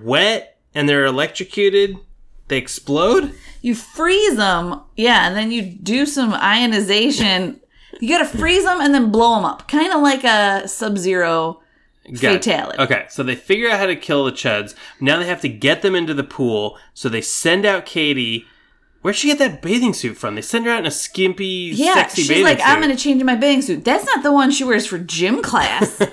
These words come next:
Speaker 1: <laughs> Maybe it is.
Speaker 2: But Katie looks amazing, luring the chuds. They all chase her. Not a single teen follows out of curiosity. Thank goodness.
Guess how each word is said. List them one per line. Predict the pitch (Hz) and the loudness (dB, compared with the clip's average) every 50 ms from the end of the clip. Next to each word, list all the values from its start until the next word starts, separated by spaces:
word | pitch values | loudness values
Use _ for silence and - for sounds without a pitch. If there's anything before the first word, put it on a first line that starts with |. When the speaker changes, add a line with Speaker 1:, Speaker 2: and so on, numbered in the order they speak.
| - - _ _ _ _ - | -6 -20 _ _ _ _ -10
Speaker 1:
<laughs> | 226 - - _ - - - _ _ _ - 185 180 - _ _ - - - - - - - - | -10 -10 -10 _ -20 -20 -20 _ _ _ -12 -12 -12 -12 _ _ -20 -20 -18 -20 -20 -20 -20 -16
Maybe | - 110 107 117 131 147 | -10 -8 -4 0 0 0
it | 165 196 | 2 2
is. | 240 262 - - | 2 2 0 2
Speaker 2:
But | - 302 302 277 - - | 2 2 2 2 0 0
Katie | - 302 339 392 403 392 | 0 2 4 4 4 4
looks | 339 381 392 - - - | 2 0 -2 -4 -2 0
amazing, | 240 226 226 233 233 254 285 302 311 320 320 320 330 302 247 202 196 170 170 165 180 202 220 247 - _ _ _ _ - | 2 2 2 2 2 4 4 4 4 4 4 4 2 2 2 2 0 0 0 -2 -2 -4 -6 -8 -12 _ _ _ _ -6
luring | 190 185 202 240 269 302 320 339 381 415 | -2 0 2 2 2 2 2 2 2 0
the | 415 - | 0 0
chuds. | - - 277 247 202 185 165 165 185 190 208 - - - _ _ - - - - - - | 0 2 2 4 4 4 4 4 2 0 -2 -8 -12 -12 _ _ -20 -20 -20 -20 -16 -4
They | 190 208 240 233 | 2 2 2 2
all | - - 220 240 285 480 | 4 4 6 6 6 4
chase | 480 - - 302 330 392 - - | 4 0 -2 -2 0 -2 0 0
her. | 302 208 - | 0 0 2
Not | 214 214 277 359 554 | 4 4 4 4 4
a | 539 | 2
single | - - - 453 494 427 453 381 - | 0 -2 -4 -4 -2 -2 -2 -2 -2
teen | - - 285 294 370 494 480 453 | 0 2 2 2 2 0 -4 -8
follows | - - 269 226 202 190 180 180 175 175 190 202 - | -6 -2 0 0 2 2 2 2 4 2 2 0 0
out | 247 190 185 | -2 -2 -2
of | 185 - - | -2 -4 -6
curiosity. | - 269 240 214 202 196 190 247 311 - - 180 156 147 160 208 220 - _ _ _ _ _ - | -2 0 0 0 0 0 0 -2 -2 -4 -6 -8 -8 -8 -8 -10 -12 -14 _ _ _ _ _ -4
Thank | 247 269 254 240 - | -4 -2 -2 0 0
goodness. | 226 254 247 226 180 - 247 - - - - | 0 2 4 4 2 2 -2 -10 -14 -16 -20